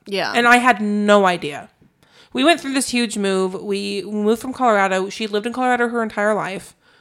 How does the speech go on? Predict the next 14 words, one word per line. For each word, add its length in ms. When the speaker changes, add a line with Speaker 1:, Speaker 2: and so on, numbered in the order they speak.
Speaker 2:
I 120
get 200
it. 240
I 120
basically 380
ripped 240
her 120
away 60
from 160
her 100
family. 360
I 280
get 260
it. 160